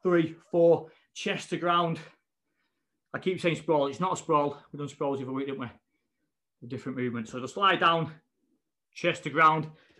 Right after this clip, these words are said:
And then once you've got to the one, two, three, four, five, six, and you've sprawled and you back up, go back up, back to the one, two. So we're starting again. Starting again. Guys, it's gonna be a long old two minutes.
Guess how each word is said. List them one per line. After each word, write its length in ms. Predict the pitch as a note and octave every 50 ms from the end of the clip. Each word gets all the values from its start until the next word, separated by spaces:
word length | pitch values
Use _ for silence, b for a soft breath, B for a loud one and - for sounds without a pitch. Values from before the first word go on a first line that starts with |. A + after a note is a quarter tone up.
| b b b b b
And 120 | C#3+ C#3
then 120 | C#3+ D3 E3+
once 200 | F#3+ G3 - -
you've 100 | F3+ -
got 160 | G#3+ - -
to 80 | - E3+
the 80 | E3 E3
one, 240 | F3+ G3 F3+ D#3+
two, 360 | - - - G3+ F3+ E3 - - -
three, 220 | F3+ G3 F#3 -
four, 280 | - - G#3 F3 D#3+ -
five, 240 | - F3+ D#3+ D3+ -
six, 320 | - F#3 F3+ F3 - - - - _ _ -
and 100 | D#3 D3+
you've 120 | D3+ - -
sprawled 540 | - - F3 F#3 F#3 F3+ E3 D#3+ D#3+ D#3+ - _ _ _ _ _ _ _ _ -
and 100 | F3 E3+
you 100 | D#3 E3
back 240 | F#3+ - - -
up, 220 | F#3 F#3 F3+ - -
go 80 | G3 F3+
back 220 | - - - - G3+
up, 200 | G#3 G#3 G#3 B B B B B B B B B B B B B -
back 180 | E3+ E3+ -
to 140 | - F3+ F3
the 60 | E3
one, 260 | E3 D#3 E3+ E3+ D#3+ -
two. 320 | - G3 F3+ D#3+ C3+ - - _ _ _
So 80 | _ _ -
we're 60 | A#2+
starting 420 | - - F3+ E3 D#3 D#3+ D#3 D#3+
again. 280 | E3 C#3 E3 D3+ C#3+ - - _ _ _ _ _ _ _ _ _ _ _ _ _ _ _
Starting 320 | - - - F#3+ F3+ F3 F3
again. 220 | - F#3 F3 D#3+ -
Guys, 160 | G#3 G3+ F#3+
it's 80 | - -
gonna 120 | G3 F#3
be 60 | G3
a 40 | G3+
long 200 | G3+ A3 G#3+ G3
old 180 | G#3 G#3 - -
two 160 | - G#3+ F#3+
minutes. 360 | F3 F#3 F#3+ G#3 G#3 G3+ -